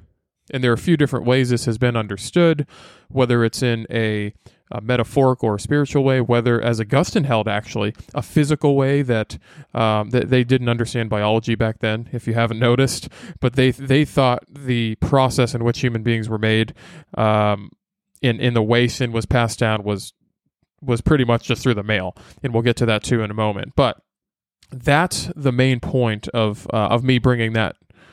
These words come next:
that verse up from Romans five twelve, and in the way Augustine understood it was the "in whom all sinned," in contrast to "because all sinned."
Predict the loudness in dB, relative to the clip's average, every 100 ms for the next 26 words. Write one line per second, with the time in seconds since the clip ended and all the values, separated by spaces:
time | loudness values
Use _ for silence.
0 | _ _ -20 _ -18 -18 -18 0 0 2
1 | 2 2 2 -2 0 0 0 -2 -4 -4
2 | 0 2 2 0 -4 -2 -2 0 0 -2
3 | -4 -8 -10 _ -20 -8 -6 -6 -2 0
4 | 0 -2 -2 -2 -2 -2 0 0 0 0
5 | 2 4 2 0 -2 -4 -4 -4 -10 -18
6 | _ _ _ -6 -4 -2 0 0 0 0
7 | 0 -4 -2 -2 -2 -4 -2 -2 -2 2
8 | 4 2 0 -4 -2 0 -2 -4 -2 -2
9 | -4